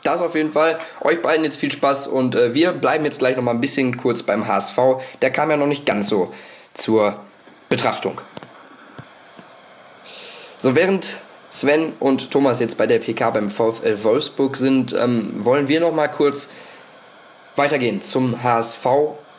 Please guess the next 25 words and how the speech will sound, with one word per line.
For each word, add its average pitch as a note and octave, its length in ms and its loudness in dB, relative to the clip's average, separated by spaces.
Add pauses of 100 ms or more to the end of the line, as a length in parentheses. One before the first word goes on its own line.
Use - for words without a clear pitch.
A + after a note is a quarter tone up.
zum A#2 400 -2
Bundesliga-Dino, A#2+ 1080 0
der A2 420 2
diese G#2+ 320 -2
Saison G#2+ 260 0
natürlich A2 420 -2
wieder D3 260 2
einmal B2 240 0
ganz A#2+ 180 0
unten A#2 280 -2
drin A2+ 200 2
steckt. - 260 0
Aber A#2 180 2
Daniel, C3 440 0 (360)
der C3 160 2
ist B2+ 120 0
noch B2 120 -2
dabei. B2 560 2 (120)
Ähm, - 200 -6 (420)
wir A#2 300 2
standen C3+ 280 -2
nach G2+ 160 -4
zehn D#3 240 2
Spieltagen C#3 720 0
hier C3 420 2